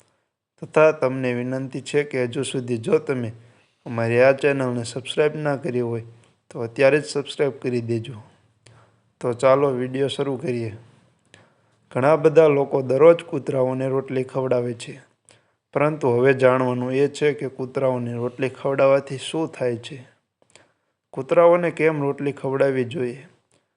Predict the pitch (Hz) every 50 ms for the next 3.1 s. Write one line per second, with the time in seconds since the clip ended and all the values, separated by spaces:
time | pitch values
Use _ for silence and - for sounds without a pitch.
0 | _ _ _ _ - 143 - 143 139 139 135 135 139 139 139 135 131 131 131 131
1 | 127 123 127 123 - 135 135 131 131 127 127 123 123 - 131 117 - - 147 147
2 | 131 - 151 139 120 - - 131 127 131 135 147 143 123 - - 131 123 117 113
3 | - 135